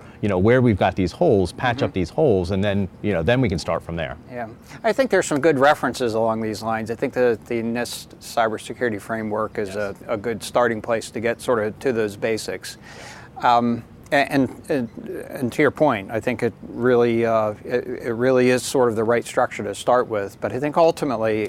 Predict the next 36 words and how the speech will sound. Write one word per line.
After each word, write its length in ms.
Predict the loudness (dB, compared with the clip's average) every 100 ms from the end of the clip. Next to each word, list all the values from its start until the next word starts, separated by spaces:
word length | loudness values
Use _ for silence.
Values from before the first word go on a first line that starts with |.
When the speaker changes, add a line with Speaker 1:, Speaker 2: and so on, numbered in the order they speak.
| -4
Speaker 2:
it 120 | -6
comes 260 | -6 -4
down 280 | -2 0 -2
to 420 | -2 -2 0 -2 -8 -20 -20 -20 -20 -20 -20 -20 -20 -14 -4
the 120 | -4
challenge 500 | 0 2 4 2 2
of 80 | 2
a 100 | 2
ciso 680 | 0 -2 -2 0 0 0
is 140 | -2 0
not 240 | 0 2
just 260 | 2 0 0
security. 640 | -4 0 2 0 -4 -10 -18 -12
The 100 | -4
challenge 340 | 0 2 2
of 80 | 0
a 40 |
ciso 560 | -2 -2 -2 0 0 0
is 80 | 2
really 560 | 4 4 4 2 -2 -6 -14 -20 -20 -6
managing 800 | 0 2 2 2 2 0 -2 -4 -8 -12 -14 -8
a 100 | -6 -6 -8 -20 -2
business, 800 | 4 4 4 -2 -6 -8 -10 -12 -16 -20 -20 -18 -4
making 300 | -2 0 -2
a 60 |
business 460 | 0 2 4 2 -2
successful, 840 | -2 -2 2 2 2 -6 -6 -6 -8 -18 -18 -8
and 180 | -2
doing 320 | 2 4 4 2
that 220 | 0 0
in 60 |
a 140 | -4 -6
secure 360 | -8 -2 0
way. 320 | 0 0 -2 -8
So 240 | -4
it, 60 | -4